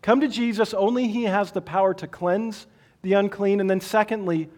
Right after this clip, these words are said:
come to Jesus because only he has the power to forgive sins. Only he has the power to forgive sins. So he's gonna cleanse the unclean, has the power to forgive sins. So first,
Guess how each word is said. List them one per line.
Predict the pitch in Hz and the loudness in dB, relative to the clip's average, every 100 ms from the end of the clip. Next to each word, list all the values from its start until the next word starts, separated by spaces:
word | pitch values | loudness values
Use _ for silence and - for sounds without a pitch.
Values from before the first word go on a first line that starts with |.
| - - _ | -20 -20 _
come | - 247 | 0 0
to | 254 | 0
Jesus | 185 196 190 180 147 156 - - _ _ _ - | -4 -4 -4 -2 -2 -4 -10 -20 _ _ _ -12
because | 185 226 | -4 2
only | 240 247 240 | 4 4 0
he | 175 233 254 | -2 -2 -2
has | 175 185 180 170 156 - _ _ 185 | -2 -2 0 -2 -6 -14 _ _ -6
the | |
power | 175 - 208 208 165 143 151 - | -6 0 2 4 2 -2 -6 -12
to | 170 | -6
forgive | 180 165 175 170 | -4 0 0 0
sins. | - 196 175 120 104 - - _ _ _ _ _ _ _ _ _ - | -6 -6 -4 -6 -10 -18 -20 _ _ _ _ _ _ _ _ _ -4
Only | 180 208 | 0 0
he | 185 220 | 0 0
has | 202 202 | 0 0
the | 202 | -4
power | - 175 185 190 | -4 -2 0 0
to | |
forgive | 180 170 151 170 165 | -4 -8 -2 -4 -4
sins. | - 165 135 | -8 -8 -6
So | - 147 | -6 -6
he's | 143 | -6
gonna | 175 156 | -8 -10
cleanse | - 208 226 | -6 -6 -4
the | 220 | -4
unclean, | 220 - 185 175 170 165 - _ _ _ _ _ - | -4 -4 -4 -2 -4 -8 -18 _ _ _ _ _ -10
has | 156 | -6
the | 165 | -6
power | - 190 185 196 | -4 0 0 0
to | 180 175 | -2 -6
forgive | 175 160 170 | -6 -4 -4
sins. | - 175 151 | -4 -6 0
So | 208 | 0
first, | 180 233 226 143 - - | 2 4 4 2 -8 -20